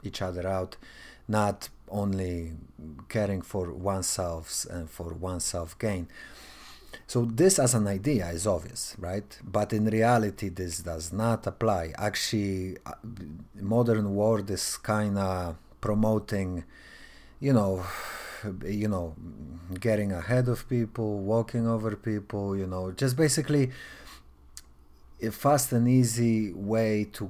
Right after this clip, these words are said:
gain and not really to improve. So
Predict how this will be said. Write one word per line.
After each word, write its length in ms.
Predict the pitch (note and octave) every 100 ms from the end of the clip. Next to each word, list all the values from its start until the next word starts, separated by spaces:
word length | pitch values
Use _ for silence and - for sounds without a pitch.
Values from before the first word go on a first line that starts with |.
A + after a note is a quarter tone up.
| G2
gain 640 | - G#2 B2 E3+ F#3 F#3 - - - - - - - - - - - - - - - - - -
and 520 | G2+ G#2+ G#2+ G#2 G2+ F#2
not 340 | B2 B2 B2 A#2+
really 280 | A#2+ A2+
to 480 | G#2+ - G#2+ G#2 F#2+ - - - - - - - - - - - - - - -
improve. 760 | A#2+ A2+ - D#3+ C3 E2+ - G2
So 340 | - A#2+ A2